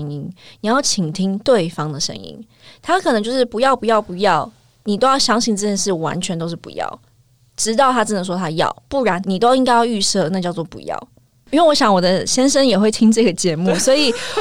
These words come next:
Speaker 1: 呃，先生，我要，我要说的事情是，我觉得我们在进行一个非常重要的对话，而我觉得这个对话是可以帮助非常多的人来理解更多，所以，嗯，我，我会继续这个对话下去。
Speaker 2: 但
Speaker 1: 所以这个 moment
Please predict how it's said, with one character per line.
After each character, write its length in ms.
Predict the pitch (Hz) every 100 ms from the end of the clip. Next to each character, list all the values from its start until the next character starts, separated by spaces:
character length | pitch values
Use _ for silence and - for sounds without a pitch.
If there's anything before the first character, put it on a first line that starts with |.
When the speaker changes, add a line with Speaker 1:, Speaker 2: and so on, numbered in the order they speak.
| 427 480 -
Speaker 1:
呃， 280 | 220 214 196
先 180 | 311 339
生， 180 | 359 320 254
我 180 | 208
要， 280 | 208 233 220
我 100 | -
要 120 | 214 226
说 200 | 240 226
的 40 |
事 120 | 226
情 140 | 208 190
是， 200 | 208 202
我 100 | 196
觉 140 | 262
得 60 | 330
我 80 |
们 100 | 196
在 180 | 190 233
进 240 | 226 262 233
行 140 | 196
一 40 | 190
个 80 | 202
非 320 | - 233 262
常 300 | 220 180 180
重 200 | 214 190
要 200 | 180 156
的 100 | 147
对 260 | - 160 -
话， 260 | - - -
而 160 | 247
我 140 | 269 240
觉 100 | 180
得 60 |
这 100 | 190
个 80 | 196
对 200 | 190 185
话 200 | 190 185
是 140 | 190
可 100 | 190
以 60 | 165
帮 160 | 170 175
助 140 | 180
非 120 | 170
常 220 | 180 160
多 160 | 156 160
的 100 | 151
人 340 | 127 87 98
来 280 | 143 78 76 - -
理 120 | 196 202
解 200 | 208 156
更 260 | 185 165
多， 340 | - 101 71 - - _
所 220 | - 190
以， 340 | 190 196 165 -
嗯， 340 | 147 139 147 185 -
我， 120 | 202
我 100 | 180
会 100 | 208
继 160 | 214 220
续 100 | 202
这 120 | 190
个 80 | 170
对 180 | 180 156
话 180 | 160
下 160 | 156 156
去。 260 | - - - -
Speaker 2:
但 180 | 277 285 - -
Speaker 1:
所 220 | - 370
以 100 | 370
这 200 | 220 381
个 80 | 320
moment 480 | 208 196 190 190